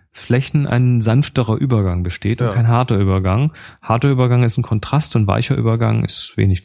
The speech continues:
Speaker 1: weniger Kontrast.
Speaker 2: Also was mir an diesem Bild auffällt, ist, äh, jedes Mal das Boot.
Speaker 1: Das
Speaker 2: Dieses,
Speaker 1: orange
Speaker 2: das orange
Speaker 1: Boot.
Speaker 2: Boot,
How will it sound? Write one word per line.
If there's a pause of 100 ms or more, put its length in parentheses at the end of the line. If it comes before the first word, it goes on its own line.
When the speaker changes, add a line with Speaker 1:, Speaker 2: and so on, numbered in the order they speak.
Speaker 1:
weniger
Kontrast.
Speaker 2:
Also
was
mir (140)
an
diesem
Bild
auffällt,
ist,
äh, (260)
jedes
Mal
das
Boot. (360)
Speaker 1:
Das
Speaker 2:
Dieses,
Speaker 1:
orange
Speaker 2:
das
orange
Speaker 1:
Boot. (440)
Speaker 2:
Boot,